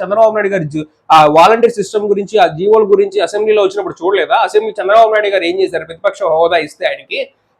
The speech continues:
ఆయనకి అప్పుడు ఇస్తే ఏం చేశారు? మరి జీవోలు వీటన్నిటి గురించి పరిశీలించుకోకుండా రెవెన్యూ సంబంధించి అంతా కూడా ప్రతిపక్ష లీడరే కదా, మనీకి సంబంధించి అంతా ఒక లీడర్ అక్కడ పెట్టి హ్యాండిల్ చేసుకుంటారు కదా,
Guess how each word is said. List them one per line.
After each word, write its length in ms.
ఆయనకి 160
అప్పుడు 200
ఇస్తే 300
ఏం 120
చేశారు? 260
మరి 180
జీవోలు 360
వీటన్నిటి 300
గురించి 260
పరిశీలించుకోకుండా 880
రెవెన్యూ 340
సంబంధించి 480
అంతా 220
కూడా 140
ప్రతిపక్ష 360
లీడరే 320
కదా, 160
మనీకి 280
సంబంధించి 420
అంతా 160
ఒక 180
లీడర్ 200
అక్కడ 180
పెట్టి 320
హ్యాండిల్ 300
చేసుకుంటారు 400
కదా, 120